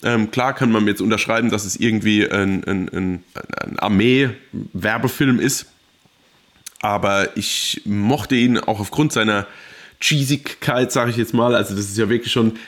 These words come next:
die ein oder andere unangenehme Szene zwischendrin, obwohl sie gar nicht so, so sein möchte. Aber einfach tatsächlich jetzt aufgrund der Fortsetzung, die wir ja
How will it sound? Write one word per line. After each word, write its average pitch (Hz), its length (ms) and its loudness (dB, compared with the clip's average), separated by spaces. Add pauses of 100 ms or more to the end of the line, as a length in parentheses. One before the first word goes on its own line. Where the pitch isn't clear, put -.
die - 80 -2
ein 123 180 0
oder 110 200 2
andere 120 400 2
unangenehme 123 680 2
Szene 135 300 2
zwischendrin, 123 500 0
obwohl 117 260 2
sie 113 120 0
gar 117 160 0
nicht 117 160 0
so, 113 380 2 (180)
so - 160 -2
sein 123 340 2
möchte. 151 420 0 (540)
Aber - 240 0
einfach 156 420 -2 (760)
tatsächlich 160 500 0
jetzt 156 220 0
aufgrund - 640 0 (320)
der 104 80 0
Fortsetzung, 120 800 0
die 110 100 2
wir 104 120 2
ja 98 320 0